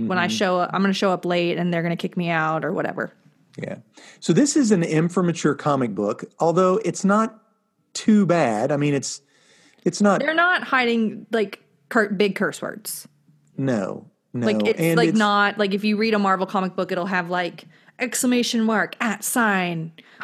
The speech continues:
Speaker 1: question
Speaker 2: <laughs>
Speaker 1: star to
Speaker 2: Right.
Speaker 1: mean, like, a curse word. But this is like, "Oh, no."
Speaker 2: This is a,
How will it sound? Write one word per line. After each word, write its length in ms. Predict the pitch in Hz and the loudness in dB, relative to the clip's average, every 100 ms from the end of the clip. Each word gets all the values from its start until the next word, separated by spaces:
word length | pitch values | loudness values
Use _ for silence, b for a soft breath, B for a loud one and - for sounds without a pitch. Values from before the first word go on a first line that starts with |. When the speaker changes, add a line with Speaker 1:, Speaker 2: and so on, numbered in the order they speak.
| - | -8
Speaker 1:
question 600 | 269 277 185 156 214 170 | 0 2 2 2 2 0
Speaker 2:
<laughs> 120 | 143 | 0
Speaker 1:
star 540 | - 202 165 147 131 - _ b b _ | 2 2 0 -4 -8 -14 _ b b _
to 100 | - | 0
Speaker 2:
Right. 240 | 220 226 196 | 2 4 2
Speaker 1:
mean, 160 | 185 - | -4 -4
like, 140 | 190 | -4
a 60 | 190 | -2
curse 240 | 196 180 170 | -2 -4 -4
word. 180 | 151 170 | -4 -4
But 120 | 196 | 0
this 160 | 269 262 | 0 0
is 100 | 202 | 0
like, 260 | 185 - - | -2 -2 0
"Oh, 120 | 233 | 2
no." 380 | 220 208 185 160 - _ - - | 4 4 2 -2 -8 _ -20 0
Speaker 2:
This 200 | 262 262 | 2 6
is 160 | 240 | 6
a, 360 | 185 151 127 110 | 6 6 4 0